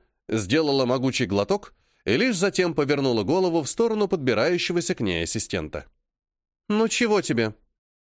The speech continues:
Почти сытая чародейка всегда пребывала в благожелательном расположении духа. «Ливия Сергеевна, не посмотрите ли кое-какую схему? А то я тут накидал недавно».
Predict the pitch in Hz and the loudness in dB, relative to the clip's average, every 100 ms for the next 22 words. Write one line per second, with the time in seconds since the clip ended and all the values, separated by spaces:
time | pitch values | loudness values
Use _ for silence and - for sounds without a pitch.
0 | _ - 131 127 - 139 - 139 127 120 | _ -2 0 0 0 0 0 0 2 0
1 | - 123 120 143 151 - 95 - 165 170 | 0 0 2 0 0 0 -2 0 0 0
2 | 208 156 135 131 165 147 127 147 185 160 | 0 0 0 2 2 0 0 -2 0 0
3 | 131 104 90 110 123 104 98 92 101 90 | 0 0 0 0 -2 0 0 -2 -2 -2
4 | 82 85 80 78 73 73 - - _ _ | -2 -2 -2 -4 -6 -10 -12 -18 _ _
5 | _ _ _ _ _ _ _ - 214 247 | _ _ _ _ _ _ _ -4 0 2
6 | 240 170 139 156 127 117 98 95 - _ | 2 2 0 -2 0 -2 -2 -6 -8 _
7 | _ _ - 311 - 254 269 254 254 220 | _ _ -8 -6 -2 -2 0 0 0 0
8 | 170 160 139 131 123 123 180 143 156 151 | 0 0 0 0 0 0 -2 0 -2 -2
9 | - 127 98 92 92 _ _ _ _ _ | -2 -2 -4 -4 -10 _ _ _ _ _
10 | _ - - - 175 196 180 180 170 175 | _ -16 -6 -2 2 2 2 0 -2 -2
11 | 180 185 202 214 196 175 156 135 127 110 | -2 0 2 2 2 2 2 0 0 -2